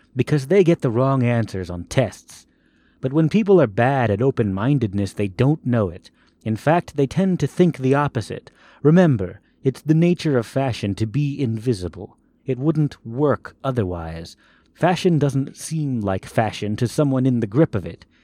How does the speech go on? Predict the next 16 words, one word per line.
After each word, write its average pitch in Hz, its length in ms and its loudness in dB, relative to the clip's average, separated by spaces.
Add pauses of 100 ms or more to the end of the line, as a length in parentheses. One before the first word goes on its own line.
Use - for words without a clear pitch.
(160)
It 131 120 0
just - 320 0
seems 123 420 0
like 123 200 0
the 113 100 0
right 131 260 0
thing 120 360 -2
to 107 100 -4
do. 104 440 0 (580)
It's 139 140 0
only 196 280 6
by 143 160 2
looking 139 400 4
from 143 240 0
a 120 100 -2 (140)
distance 92 520 -2